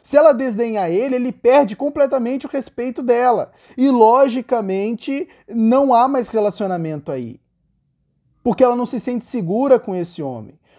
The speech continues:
Um dos fatores dentro do relacionamento que faz uma mulher se apaixonar pelo homem e querer estar com ele é a questão do homem ser capaz de proporcionar a segurança. Se ele não é capaz de proporcionar a segurança,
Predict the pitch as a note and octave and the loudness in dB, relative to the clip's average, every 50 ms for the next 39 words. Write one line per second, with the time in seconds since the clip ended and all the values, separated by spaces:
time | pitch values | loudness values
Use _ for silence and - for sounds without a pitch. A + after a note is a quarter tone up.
0 | _ - F#3+ A3 C#4 D#4 D#4 C#4 C#4+ A#3+ - - A3+ G#3 G#3+ A3+ G#3+ G#3 G3+ F3 | _ -4 -2 0 0 0 0 -2 -2 -4 -2 -2 -2 -2 0 0 -2 -2 -2 -4
1 | E3+ A3 G#3 G#3+ A3 G#3+ - G3 F3 F3+ E3+ G3+ G3 G3 F#3+ G3 G#3+ F#3 E3+ D#3+ | -6 -4 -2 -2 -2 -4 -6 -10 -10 -8 -6 -6 -4 -4 -6 -6 -8 -8 -8 -6
2 | E3 E3+ F3 E3+ _ - F3 D#3 - - F3+ G3+ A3+ A#3+ G3+ G#3 G#3 G3+ F#3 E3+ | -6 -8 -8 -10 _ -12 -14 -12 -6 0 0 2 2 0 -2 -4 -6 -6 -4 -4
3 | E3+ D#3+ E3 F#3 G3+ G3 - - - F3+ E3+ - F#3 F3 - E3+ D#3 D#3+ F3 G3+ | -4 -4 -2 -4 -4 -6 -8 -10 -12 -10 -8 -6 -8 -6 -6 -8 -6 -2 -2 -2
4 | A3 G#3+ - - G3 F3+ F3 E3+ E3 F3 F3+ E3+ D#3+ E3+ E3+ - - E3 E3 G#3 | -2 -2 -4 -4 -4 -2 -2 -2 -2 -2 -4 -4 -6 -8 -8 -8 -8 -8 -8 -8
5 | G#3+ G#3+ F#3+ - - F#3+ F#3+ - - E3 D3 D#3 F#3 G#3+ A3 G#3 G3 G3 F#3+ - | -10 -10 -12 -10 -10 -10 -10 -10 -12 -10 -8 -6 -4 -2 -2 -2 -2 -4 -6 -8
6 | F#3+ - - - G#3+ A3+ A#3+ A3 F#3+ G3+ F3+ F3 G3 A3+ B3 A#3+ A3+ - - G#3+ | -14 -14 -12 -8 -6 -6 -4 -4 -4 -4 -2 -2 -2 -2 -2 -4 -4 -6 -8 -8
7 | G3 - D#3 C3+ - - F#3+ G#3+ A#3 A#3 - _ _ _ _ - - G3 F#3+ - | -8 -6 -6 -6 -2 0 2 2 2 0 -4 _ _ _ _ -12 -8 -6 -2 0
8 | A#3+ - - A3+ A3+ B3+ A3 A3 A3+ A#3+ A3+ - B3+ A3 A#3 A3 G#3+ A#3+ C#4 C4+ | 0 0 0 -2 -2 -2 0 0 0 -2 -2 -2 -4 -2 0 0 0 2 0 0
9 | - - - - _ _ _ _ _ _ _ - - B3 C#4 C#4 D4 C4+ B3 A#3 | -2 -4 -10 -20 _ _ _ _ _ _ _ -4 -2 0 2 2 2 2 0 0
10 | A3+ A3 G#3+ F#3 - - G3 F#3+ F3 F3+ - F#3 E3+ F#3+ F#3 E3+ - E3+ E3 E3 | 0 0 0 0 0 0 0 0 0 -4 -8 -10 -8 -8 -8 -8 -6 -4 -4 -2
11 | E3+ D#3+ - F3 D3 C#3+ C#3 C#3 F3 A#3+ C4 C4 - - E3+ - - | -4 -4 -6 -8 -8 -6 -4 -2 -2 0 -2 -2 -4 -4 -8 -10 -10